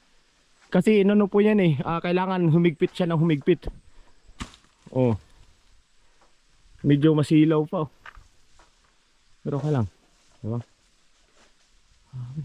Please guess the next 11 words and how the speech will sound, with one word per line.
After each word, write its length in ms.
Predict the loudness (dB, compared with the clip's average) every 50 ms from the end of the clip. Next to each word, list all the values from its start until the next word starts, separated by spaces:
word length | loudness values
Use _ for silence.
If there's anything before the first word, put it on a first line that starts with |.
| -16 -20 _ _ _ _ -14 -8
Grabe, 400 | -6 -6 -4 -4 -6 -4 -4 -4 -4 -4
oh. 60 | -6 -12 -20
Dami, 440 | -12 -8 -6 -6 -4 -4 -6 -6 -8 -8 -10
oh. 60 | -12 _ _ _ _ _ _ _ _ _ _ _ _ _ _ _ _ _ _ -20 -20 _ _ _ _ _ _ _ _ _ -20 -20 _ _ _ _ _ _ _ -20 -20 -20 -20 -12 -8
Oh. 160 | -6 -6 -6 -8 _ _ _ -20 _ _ _ -20 -20 -18 -16 -16 -16 -18 -18 -12 0 4
Sug. 400 | 4 6 6 6 6 4 2 0 -6 -16 -20 -20 -20 _ _ _ _ _ _ -20 _ _ -20 -20 -20 -20 -20 -20 -20 -20 -20 -6
Dami 240 | -2 -2 0 2 2 2 2
na, 80 | 2
ilang 160 | 2 2 2
puwig 160 | 0 0 0 2
yun? 240 | 4 4 4 2